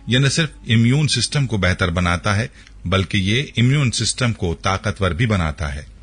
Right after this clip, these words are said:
ये कोलेस्ट्रॉल को कम करके ब्लड प्रेशर को कम करता है। इसके अलावा ये खून का लोथड़ा बनने से रोकता है। इसके अलावा भी इसके बहुत से फवायद हैं, लेकिन नाज़रीन, इन कीमती फवायद को हासिल करने के लिए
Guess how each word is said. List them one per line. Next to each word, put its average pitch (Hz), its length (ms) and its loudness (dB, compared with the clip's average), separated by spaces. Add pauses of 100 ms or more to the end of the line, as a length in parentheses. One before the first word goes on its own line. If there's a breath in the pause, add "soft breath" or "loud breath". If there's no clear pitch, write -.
(380 loud breath)
ये 123 120 2
कोलेस्ट्रॉल 151 420 2
को 165 140 -2
कम 139 220 0
करके 135 320 -2
ब्लड 110 240 -2
प्रेशर 113 280 -2
को 104 120 -6
कम 101 200 -2
करता 120 340 -2
है। 98 180 -2 (300 loud breath)
इसके - 260 -4
अलावा 104 280 2
ये 110 100 0
खून 117 260 0
का 101 140 -2
लोथड़ा 104 440 -2
बनने 95 340 0
से 120 180 -6
रोकता 92 420 -4
है। 69 180 -10 (440 loud breath)
इसके 127 240 -2
अलावा 131 240 2
भी 131 120 -2
इसके 127 200 -4
बहुत 98 240 0
से 107 140 -4
फवायद 78 400 -2
हैं, - 220 -12 (640 loud breath)
लेकिन 110 240 0
नाज़रीन, 123 460 0
इन 117 180 0
कीमती 131 420 -2
फवायद 98 340 0
को - 140 -4
हासिल 92 260 -2
करने 101 320 0
के 98 140 -4
लिए 101 280 0